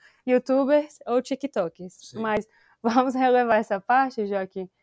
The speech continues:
Speaker 1: E como é que foi essa sua chegada, assim? Foi um dia você acordou e falou, "Hoje eu serei um agricultor regenerativo", ou algo complexo assim? Ou é uma coisa que você teve um exemplo, um avô, um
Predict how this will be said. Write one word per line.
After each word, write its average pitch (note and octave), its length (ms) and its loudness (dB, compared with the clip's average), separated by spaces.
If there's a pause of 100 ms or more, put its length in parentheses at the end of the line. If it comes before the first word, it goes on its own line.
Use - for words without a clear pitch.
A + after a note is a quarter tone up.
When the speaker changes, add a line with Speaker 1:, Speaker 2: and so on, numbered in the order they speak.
(240)
Speaker 1:
E A3+ 80 -8
como C#4 160 -2
é C#4+ 80 -2
que D4+ 120 -12
foi C#4 180 -2
essa B3 240 -2
sua G#3+ 600 -2
chegada, G3+ 720 0
assim? G3 300 -6
Foi A#3 260 -2
um A#3+ 100 -4
dia D4+ 420 0 (420)
você A3 240 -6
acordou A#3 460 -2
e C#4 60 -2
falou, A#3 320 -2
"Hoje C4 120 -2
eu C4 40 -4
serei A#3+ 340 -4
um B3 40 -2
agricultor A#3 460 -6
regenerativo", A3 920 -4
ou F#3+ 420 -6
algo A3 260 -2
complexo G#3 640 -4
assim? G#3 340 -6 (360)
Ou C4+ 80 -2
é - 20 2
uma D#4+ 160 2
coisa C#4 280 -2
que C4 280 -6
você A3+ 140 -6
teve A#3 200 -2
um A3 60 -2
exemplo, G#3+ 640 -2
um G#3 80 -2
avô, G3+ 800 -2
um F3+ 60 -12